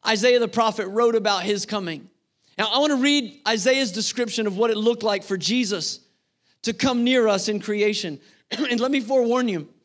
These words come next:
if you've never read this before, this may burst your bubble of what Jesus looks like.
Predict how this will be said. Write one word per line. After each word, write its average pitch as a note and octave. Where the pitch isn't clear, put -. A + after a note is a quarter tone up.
if E3+
you've A#3+
never C4
read B3
this A3+
before, G3
this A#3
may B3+
burst A3+
your A#3+
bubble G#3
of F#3
what G#3
Jesus F#3+
looks G3+
like. C#3